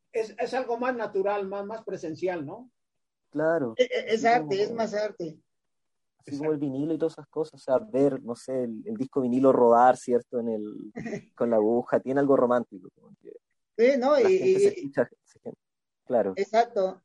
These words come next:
Speaker 3: exacto, y, y eso, y eso que tú haces y, y que lo estás haciendo de sonar diferente, porque sí,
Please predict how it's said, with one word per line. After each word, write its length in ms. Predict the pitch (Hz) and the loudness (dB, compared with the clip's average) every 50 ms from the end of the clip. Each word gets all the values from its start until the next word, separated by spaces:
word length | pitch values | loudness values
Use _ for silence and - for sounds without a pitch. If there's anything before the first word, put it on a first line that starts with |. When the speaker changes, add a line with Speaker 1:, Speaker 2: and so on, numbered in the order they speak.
| _ | _
Speaker 3:
exacto, 320 | - 175 202 226 240 - 226 | -10 0 2 2 2 2 0
y, 60 | 208 | 0
y 240 | 202 180 190 208 220 | 0 0 6 8 8
eso, 180 | 247 240 254 | 8 8 4
y 160 | - 202 220 | 0 2 2
eso 220 | 240 240 226 254 - | 2 2 0 -4 -8
que 100 | - 220 | -8 -6
tú 180 | 226 233 233 | 0 4 4
haces 360 | 233 220 220 220 220 196 - 180 | 4 4 2 0 -6 -10 -10 -10
y, 140 | 165 160 - | -12 -6 -4
y 140 | 175 185 185 | -4 -4 -2
que 100 | - 185 | -4 -4
lo 80 | - - | -6 -4
estás 240 | - - 226 220 | 0 0 0 2
haciendo 440 | 240 240 196 208 220 226 226 214 208 | 2 0 2 2 2 2 2 2 0
de 80 | 190 - | -2 -2
sonar 340 | 185 196 190 202 208 214 202 | -4 -4 0 0 0 0 0
diferente, 560 | 208 202 - 214 220 226 220 214 - 208 202 | -4 -4 -2 0 0 0 0 -2 -4 -6 -6
porque 260 | 175 185 180 180 190 | -6 -8 -8 -8 -8
sí, 260 | 185 254 269 269 269 | -8 -6 -8 -8 -8